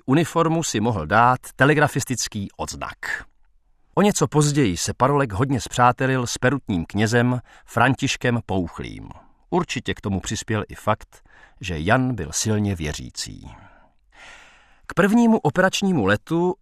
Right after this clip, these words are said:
Jan odstartoval v posádce Václava Kordy a úspěšně se též vrátil. Bylo to v dubnu devatenáct set čtyřicet jedna. Většinou ve stejné posádce létal na Brémy, Kiel, Berlín a podobně.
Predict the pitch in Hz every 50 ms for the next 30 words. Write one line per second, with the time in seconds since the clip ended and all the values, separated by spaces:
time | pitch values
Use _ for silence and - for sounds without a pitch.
0 | _ _ - 110 110 127 156 170 175 170 - 139 - - - 151 147 147 - -
1 | 151 139 143 143 143 135 - - 127 120 - 139 127 127 127 - - - - 135
2 | 127 123 120 - - 98 110 113 - - 139 113 90 78 - - 95 92 92 90
3 | 98 120 139 143 _ _ _ _ _ - 107 107 - - 175 160 - - - 160
4 | 143 - - 143 135 - 123 - - 117 110 107 - - 85 71 64 - - -
5 | 65 65 62 58 - - _ _ _ _ _ _ - 123 147 156 175 - - 85
6 | 82 120 117 113 127 127 131 131 131 - _ - 104 113 110 110 - 120 113 107
7 | 104 - 107 - - - 98 92 92 - - 85 - - 65 64 - - - -
8 | - _ _ _ _ _ - - - - - - - _ _ - 170 196 185 -
9 | 202 185 185 175 156 139 131 151 - - 175 165 160 151 117 107 - 123 - -
10 | 147 139 139 - - - - 151 143 139 127 117 117 - - 73 67 71 78 90
11 | 92 113 117 120 117 117 117 120 120 123 123 - - - - 95 95 95 101 107
12 | 107 110 107 113 - _ _ - 80 90 92 90 95 95 95 95 95 95 90 95
13 | 98 - - - 92 - - - - - - - 65 60 55 67